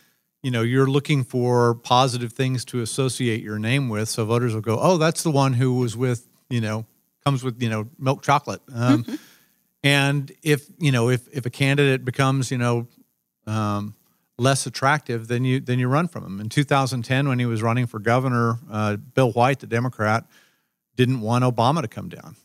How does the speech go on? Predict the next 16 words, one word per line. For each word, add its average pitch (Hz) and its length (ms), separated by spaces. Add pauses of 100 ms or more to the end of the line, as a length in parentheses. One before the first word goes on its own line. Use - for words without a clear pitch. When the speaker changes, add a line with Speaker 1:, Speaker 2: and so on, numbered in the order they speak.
(160)
Speaker 1:
because 117 420
in 117 280
Texas, 117 440
Obama 113 400
was 113 180
a 113 60
net 110 220
negative. 113 460
But 107 160
a 107 100
candidate 123 480
in 113 120
another 123 360
state 120 260
might 113 120
have 113 140